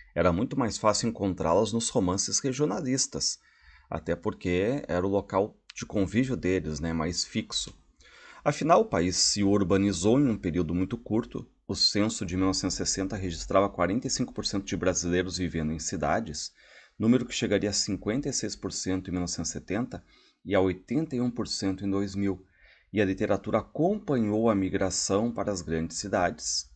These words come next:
repres-, representando de modo mais ou menos direto as dificuldades de adaptação, a perda dos referenciais e os problemas novos que foram surgindo com a desterritoriz-,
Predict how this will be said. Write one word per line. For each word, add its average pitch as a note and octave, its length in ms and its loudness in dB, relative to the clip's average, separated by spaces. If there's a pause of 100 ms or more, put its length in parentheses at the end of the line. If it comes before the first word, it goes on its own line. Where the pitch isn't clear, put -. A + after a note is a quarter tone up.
(600)
repres-, - 800 -2
representando A#2 800 2
de G2 120 -4
modo G2 320 2
mais B2 560 0
ou G2 140 0
menos G2 420 0
direto F#2+ 520 0
as F#2+ 80 -4
dificuldades F#2+ 640 -2
de F#2 100 2
adaptação, B2+ 720 0
a A2+ 60 2
perda G2 420 0
dos F2 160 -8
referenciais F#2+ 840 -2
e - 20 -6
os A2+ 140 -8
problemas G2 500 0
novos G#2 540 0
que F#2+ 100 -12
foram F#2 300 -2
surgindo F2+ 520 -4
com - 120 0
a F2 60 6
desterritoriz-, E2+ 1400 -2